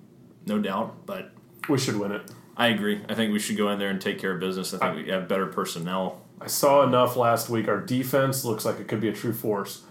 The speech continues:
Speaker 2: We didn't really get to see our defense in week one because of the terrible positions they were put in.
Speaker 1: Well, the problem, here's what I wanna see.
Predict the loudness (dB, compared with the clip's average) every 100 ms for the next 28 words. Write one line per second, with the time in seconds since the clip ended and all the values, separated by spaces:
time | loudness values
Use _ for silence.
0 | -8 2 4 4 4 4 4 0 0 2
1 | 2 0 0 2 0 0 2 2 2 0
2 | -2 -2 -2 -2 2 2 0 -2 -2 -2
3 | -6 -6 -8 -8 -8 -4 -4 -4 0 4
4 | 4 4 0 -4 -6 4 4 6 4 4
5 | 2 2 0 -2 -4